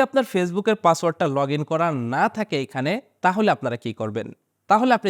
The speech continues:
যেটা করতে পারেন, আপনার Facebook-এর পাসওয়ার্ডটাকে পুনরুদ্ধার করতে পারেন। যেহেতু Facebook-টি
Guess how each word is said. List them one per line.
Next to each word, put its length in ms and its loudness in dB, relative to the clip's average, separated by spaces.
যেটা 220 -2
করতে 240 -6
পারেন, 160 0
আপনার 160 -6
Facebook-এর 520 0
পাসওয়ার্ডটাকে 580 -2
পুনরুদ্ধার 520 0
করতে 280 -6
পারেন। 180 -4
যেহেতু 340 4
Facebook-টি 520 0